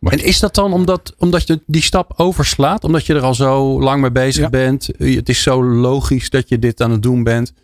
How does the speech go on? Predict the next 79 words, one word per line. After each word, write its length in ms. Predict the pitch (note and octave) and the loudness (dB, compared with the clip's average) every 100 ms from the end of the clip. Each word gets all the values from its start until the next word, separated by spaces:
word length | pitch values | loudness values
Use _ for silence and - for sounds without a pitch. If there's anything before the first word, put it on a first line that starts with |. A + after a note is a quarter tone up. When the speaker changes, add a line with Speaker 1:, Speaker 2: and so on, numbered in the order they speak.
| - | -6
Speaker 1:
Dit? 260 | B2+ A#2 - | -4 -4 -2
Speaker 2:
Dat 160 | A#2+ | -2
je 100 | - | 0
dus 140 | A2+ G#2+ | 0 0
mensen 340 | A#2 B2+ - | 0 0 -2
niet 140 | C3 C3+ | -2 0
meeneemt? 420 | C3 C3+ F3+ F3+ | 0 -2 -2 -2
Speaker 1:
Ja, 140 | D3+ - | -4 -4
dat 160 | A2 G2 | -4 -2
je, 120 | A2+ | -2
dat 200 | A2+ G#2 | -2 -2
je 80 | A2 | 0
het 100 | A#2 | 0
niet 120 | A2 | 2
meeneemt. 520 | A#2 A#2+ B2+ D#3 - | 0 0 0 -2 -4
Of, 220 | C3+ G#2+ - - - | -4 -4 -6 -20 -6
of 180 | B2+ A#2+ | -2 0
dat 160 | A2+ | 0
je 80 | A2 | 0
denkt, 180 | A2 F#2 | -2 0
nou, 120 | F2+ | 0
dit 180 | F2 G2 | 0 0
is 100 | A2+ | 0
zo 220 | - C#3+ | 2 2
logisch 360 | C3 B2+ A#2 A#2 | 2 0 0 -2
dat 140 | A#2+ | 0
we 80 | G2+ | 0
dit 120 | G#2+ | 0
gaan 160 | G2 G#2+ | 0 0
doen. 300 | A2+ F3+ D3 | 0 -2 -4
Dus 220 | - A2+ | -2 -2
dat 140 | - A2+ | 0 0
hoeven 200 | A#2 G#2 | 0 0
we 60 | G#2 | 0
niet 120 | G#2 | 0
uit 160 | A2 | -2
te 80 | - | 0
Speaker 2:
Ja, 80 | C#3+ | -2
Speaker 1:
leggen. 180 | A2+ G2 | 0 0
Speaker 2:
lees 160 | A2+ A2+ | 0 0
Speaker 1:
Of 60 | |
Speaker 2:
de 80 | G#2 | -2
krant, 360 | - A2+ C3 - | 0 0 0 -2
ja. 340 | B2 G2+ - - | 0 0 -2 -2
Speaker 1:
lees 240 | A2 G#2+ | 0 0
de 60 | - | 2
krant. 320 | G#2+ C3+ - | 2 0 -2
Of, 240 | C#3 - - | -4 -4 -2
of 180 | C#3+ | 0
je 80 | C#3 | 0
doet 140 | B2+ A2 | 0 -2
het 100 | G#2 | -2
één 240 | B2+ C3+ | 0 0
keer, 320 | D#3+ E3+ G3 | 0 0 0
dan 120 | B2+ | 0
leg 140 | A2 G2+ | 0 0
je 40 | |
het 100 | A2+ | -2
één 160 | - C3 | -2 -2
keer 120 | C3 | -2
uit. 280 | F#2+ B2+ C#3 | -2 -2 0
Dan 80 | B2+ | 0
Speaker 2:
Ja. 60 | |
Speaker 1:
heb 100 | G#2 - | 0 0
je 100 | A2 | 0
een 100 | - | 0
soort 260 | A#2+ G#2+ | 0 -2
kick-off 420 | - C#3 C#3 A#2 | -2 0 0 0
middag 440 | C3+ C3+ B2+ C3 - | 0 0 0 -2 0
en 60 | |
dan 100 | A#2 | 0
zeggen 240 | A2 G#2+ G#2 | 0 0 0
we, 80 | G#2+ | 0
gaan 200 | C3 A#2+ | 0 0
dit 140 | A2 | -2
vanaf 280 | - G#2+ F2+ | -2 -2 0
nu 140 | A2 | -2
doen. 280 | G#2 B2 C3 | 0 -2 -2
Maar 260 | A#2+ G#2 | -2 -2